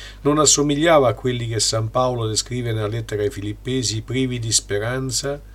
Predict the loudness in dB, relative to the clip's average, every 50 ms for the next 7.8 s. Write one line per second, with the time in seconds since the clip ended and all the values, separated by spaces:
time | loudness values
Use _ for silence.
0 | -20 -20 -20 -20 -20 -20 -20 -4 0 0 0 0 -2 -4 -4 -2 -2 -2 -2 -2
1 | -2 -4 -4 -2 -2 -2 -2 -4 -4 -4 -4 -4 -6 -8 -8 -8 -6 -6 -6 -6
2 | -4 -4 -4 -4 -6 -8 -8 -8 -8 -8 -8 -8 -12 -10 -8 -6 -6 -4 -4 -4
3 | -4 -4 -4 -6 -8 -10 -8 -10 -10 -8 -8 -8 -8 -8 -8 -12 -12 -12 -12 -12
4 | -14 -14 -18 -18 -20 -20 -20 -20 -20 -20 -20 -20 -20 -20 -20 -20 -20 -20 -20 -20
5 | -18 -16 -16 -16 -16 -16 -18 -18 -18 -14 -4 -2 -2 0 2 4 4 4 2 2
6 | -2 -4 -2 -2 -2 -4 -4 -6 -6 -4 -4 -4 -4 -4 -2 -2 -4 -2 -2 -2
7 | -2 0 0 0 0 0 -2 -2 -2 -2 -2 -2 -2 -4 -4 -8